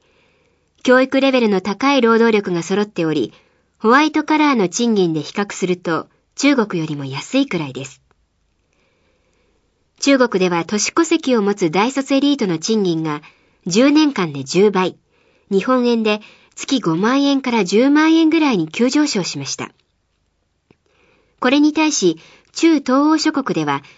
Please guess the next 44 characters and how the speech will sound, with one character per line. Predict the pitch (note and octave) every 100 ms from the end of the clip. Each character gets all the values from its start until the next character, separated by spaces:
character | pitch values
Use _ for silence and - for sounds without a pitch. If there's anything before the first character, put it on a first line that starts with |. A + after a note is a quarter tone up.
| _ -
月 | - D4
三 | B3+ B3 C#4
万 | C#4+ C#4
円 | C4+ B3
か | A3+
ら | F3+
六 | E3 G3 C4+
万 | C#4+ C#4+ C#4
円 | B3+
で | A3 G3 F#3+ - _ _ -
大 | F#3+ B3
卒 | C#4 C4+ B3+
ホ | A3
ワ | B3+
イ | D4
ト | D#4
カ | D#4
ラ | D4 A3+
ー |
を |
雇 | D#3 D#3 A#3 B3+
う |
こ | A#3+
と | F3+ G#3
が | F#3
で | C3
き | B2
ま | C3+
す。 | - _ _ _ _ _ _ _ _ _ _ _ _ _ _ _ _
こ | - A#3+
う | B3+
し |
た | - A#3
中 | - D4+ D4+
東 | C4+ B3
欧 | B3+ C4 C4
の | B3
魅 | A3
力 | A#3+ A#3+ B3+
に | A#3+
注 | A#3+ B3
目 | A#3 A#3
し | A3
て、 | - F#3+